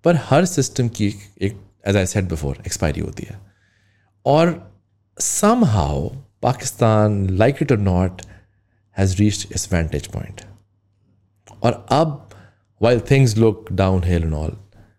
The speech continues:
I think There's a lot of hope for young,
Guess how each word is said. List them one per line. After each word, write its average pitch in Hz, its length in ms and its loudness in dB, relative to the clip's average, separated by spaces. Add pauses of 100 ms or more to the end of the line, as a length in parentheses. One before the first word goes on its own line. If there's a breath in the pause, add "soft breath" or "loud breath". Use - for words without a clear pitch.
(320 soft breath)
I 147 160 4 (120)
think 135 280 2 (560)
There's 120 280 2
a 113 60 4
lot 104 460 0
of 117 160 -2
hope - 340 -12 (720)
for 110 360 0
young, 107 560 0